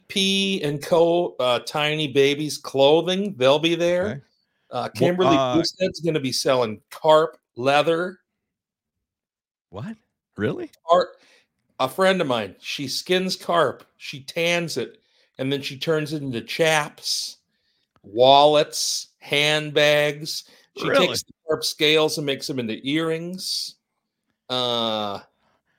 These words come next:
Speaker 2: That's
Speaker 1: it
Speaker 2: gotta
Speaker 1: just,
Speaker 2: be better
Speaker 1: uh,
Speaker 2: than fucking eating 'em, right? Like, that sounds like an actual way to actually, like, use what
Speaker 1: It's a
Speaker 2: is
Speaker 1: way to use carp, and they're,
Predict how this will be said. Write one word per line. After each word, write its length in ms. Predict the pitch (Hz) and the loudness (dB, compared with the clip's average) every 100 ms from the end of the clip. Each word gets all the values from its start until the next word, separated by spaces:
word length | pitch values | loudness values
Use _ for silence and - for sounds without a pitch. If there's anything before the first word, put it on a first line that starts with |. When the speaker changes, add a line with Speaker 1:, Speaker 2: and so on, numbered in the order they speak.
| _ - | _ -6
Speaker 2:
That's 200 | 151 - | -6 0
Speaker 1:
it 40 | |
Speaker 2:
gotta 120 | 190 | 0
Speaker 1:
just, 80 | 226 | 2
Speaker 2:
be 80 | 160 | 0
better 240 | 139 143 | -2 -4
Speaker 1:
uh, 60 | 135 | -4
Speaker 2:
than 160 | 104 - | -6 -8
fucking 360 | 131 117 110 | -14 -16 -16
eating 340 | 95 139 - 90 | -10 -10 -8 -12
'em, 140 | 85 | -6
right? 280 | 87 92 117 | -2 -2 -4
Like, 200 | 101 95 | -6 -6
that 200 | 123 143 | -4 -6
sounds 240 | - 127 107 | -6 -10 -8
like 120 | 98 | -8
an 60 | 95 | -6
actual 420 | 104 110 123 107 | -6 -6 -12 -10
way 160 | 101 101 | -6 -6
to 80 | |
actually, 360 | 98 95 - 98 | -8 -10 -10 -10
like, 180 | 87 78 | -10 -12
use 880 | 90 101 117 113 107 101 95 - - | -12 -6 -6 -4 -8 -10 -12 -16 -16
what 180 | 95 101 | -4 -4
Speaker 1:
It's 140 | 95 | 0
a 60 | 226 | 0
Speaker 2:
is 80 | 165 | 2
Speaker 1:
way 220 | 127 147 | 2 2
to 60 | |
use 320 | 170 147 156 - | 0 0 -2 0
carp, 340 | 151 170 185 | 2 2 2
and 140 | 135 | -2
they're, 260 | 131 139 135 | -2 -4 -4